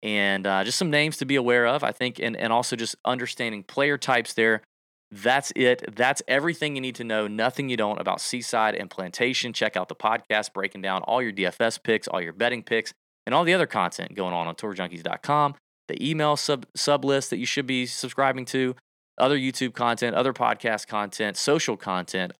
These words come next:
everything, okay? Check it out for the R S M Classic.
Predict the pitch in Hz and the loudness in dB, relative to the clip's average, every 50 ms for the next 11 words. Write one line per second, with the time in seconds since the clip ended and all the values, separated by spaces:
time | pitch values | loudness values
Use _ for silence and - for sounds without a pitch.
0 | _ _ - 135 143 131 117 98 92 - - 87 - _ _ _ - 92 - 110 | _ _ -2 -2 -2 0 -2 -4 -8 -10 -14 -18 -20 _ _ _ -10 -6 -2 -2
1 | 107 104 - _ _ _ _ - - - - 147 147 - 139 131 123 120 - 120 | -2 -2 -2 _ _ _ _ -6 -2 2 2 2 4 4 2 2 2 2 0 -2
2 | 117 117 113 110 104 - 104 95 - - 104 101 98 - - 98 | 2 2 2 2 2 0 -4 -2 2 4 4 4 2 0 -2 -4